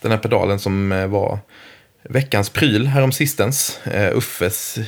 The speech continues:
Unit sextioseven, som, ehm, väl är en kombination av en booster, E Q och kompressor typ.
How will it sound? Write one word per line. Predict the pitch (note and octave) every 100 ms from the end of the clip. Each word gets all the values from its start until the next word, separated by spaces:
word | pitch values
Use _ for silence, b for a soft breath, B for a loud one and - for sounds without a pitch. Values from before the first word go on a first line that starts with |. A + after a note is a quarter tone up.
| -
Unit | A#2+ A#2 A2 G#2
sextioseven, | - G#2+ - G#2 - G#2 E2+ G2 A2+
som, | - - A2 A2+
ehm, | - - - G2+ G#2 - _ _ _ _ _ _ _ _ - -
väl | F#2+
är |
en | E2+
kombination | F#2 G2 G2 G#2+ F2+ C#3
av | C3+
en | G2+
booster, | G2+ F2 - F2 F#2
E | F#2+
Q | - - D#2
och | B1 -
kompressor | - F2+ F2+ -
typ. | - -